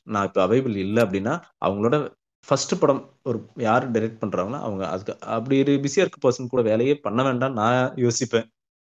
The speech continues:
ஆ, இந்த படம் முடிச்சதுக்கு அப்புறமே நான் ரொம்ப ஸ்ட்ராங்கா சொல்லுவேன் நான் அத.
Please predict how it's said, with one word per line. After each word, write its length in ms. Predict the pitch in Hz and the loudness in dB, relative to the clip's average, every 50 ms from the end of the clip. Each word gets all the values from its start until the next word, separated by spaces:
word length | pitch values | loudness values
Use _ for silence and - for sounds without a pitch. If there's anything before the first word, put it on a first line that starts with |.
| _ _ _ _ _ _ _ _ _ _ _ _ - - | _ _ _ _ _ _ _ _ _ _ _ _ -12 -6
ஆ, 320 | - 147 131 127 123 120 120 | -4 0 0 2 2 4 2
இந்த 300 | 123 131 135 156 175 170 | 2 2 4 4 4 4
படம் 300 | 180 175 196 185 156 160 | 4 4 4 4 4 4
முடிச்சதுக்கு 280 | 165 - 190 175 170 | 4 4 4 4 4
அப்புறமே 280 | 180 170 180 180 190 220 | 4 4 2 0 2 2
நான் 200 | 214 190 151 143 | 2 2 2 2
ரொம்ப 80 | 160 151 - | 0 0 2
ஸ்ட்ராங்கா 300 | 135 120 135 143 143 143 123 - | 2 4 4 4 4 2 2 0
சொல்லுவேன் 240 | 123 123 127 127 | 0 2 2 2
நான் 160 | 120 120 117 117 | 2 2 2 2
அத. 320 | 107 104 101 101 110 | 0 -2 -2 -4 -4